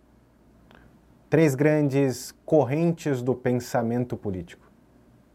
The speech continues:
O pensamento liberal, o pensamento socialista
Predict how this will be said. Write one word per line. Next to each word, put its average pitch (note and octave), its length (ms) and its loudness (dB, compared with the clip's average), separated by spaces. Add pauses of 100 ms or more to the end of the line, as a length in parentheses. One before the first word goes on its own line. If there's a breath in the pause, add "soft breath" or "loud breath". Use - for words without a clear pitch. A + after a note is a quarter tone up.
(840)
O B2 80 -6
pensamento A2+ 840 0 (200)
liberal, C3+ 680 2 (1400 soft breath)
o C#3+ 80 -2
pensamento C#3+ 680 2
socialista C3+ 1080 0